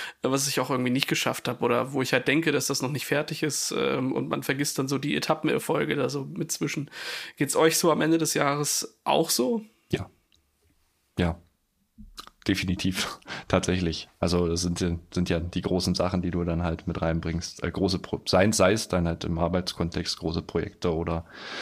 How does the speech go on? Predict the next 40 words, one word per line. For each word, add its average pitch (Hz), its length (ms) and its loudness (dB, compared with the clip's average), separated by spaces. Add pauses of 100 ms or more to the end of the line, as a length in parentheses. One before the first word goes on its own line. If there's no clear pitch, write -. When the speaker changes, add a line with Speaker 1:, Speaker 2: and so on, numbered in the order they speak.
(160)
Speaker 2:
solche 85 280 2
Sachen. 82 340 0
Das 82 200 -4
ist, - 220 -12 (840)
gut 123 200 2
Ding 120 200 4
will 104 160 4
Weile 98 300 6
haben 95 200 2
und 90 100 2
manche 87 220 2
Dinge 87 200 0
brauchen 90 280 0
auch 82 80 -4 (240)
teilweise 87 420 0
länger 85 260 2
als 82 160 -2
ein 85 140 2
Jahr. 85 240 0
Das 85 200 -6
ist, - 420 -6
das - 140 -4
ist - 120 -4
ganz 82 280 -2
normal. 82 400 0 (260)
Manche - 260 -4
Dinge, 82 320 -2
Dinge 87 160 0
brauchen 85 320 0
deutlich 85 360 0
länger 80 180 0
als - 160 -6
ein 80 140 -2
Jahr. - 260 -6 (240)
Ich - 80 -8
wollte 90 140 2
zum 95 100 2
Beispiel 90 320 0
Klavier 90 420 0
lernen. 82 360 -2